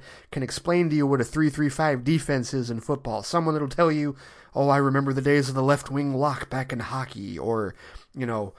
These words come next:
what a wing is in basketball, right? There, there's all sorts of strategy and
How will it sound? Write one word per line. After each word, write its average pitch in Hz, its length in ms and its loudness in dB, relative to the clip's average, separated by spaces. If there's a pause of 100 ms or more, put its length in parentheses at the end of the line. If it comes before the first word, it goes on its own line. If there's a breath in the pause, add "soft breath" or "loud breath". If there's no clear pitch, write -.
(320 soft breath)
what 139 160 4
a 147 40 4
wing 156 500 4
is 127 440 2
in 131 220 -2
basketball, 113 680 0
right? 139 220 0
There, 151 240 0
there's 170 280 4
all 170 340 4
sorts 160 340 -4
of 107 80 -8
strategy 147 960 -2
and 110 360 -6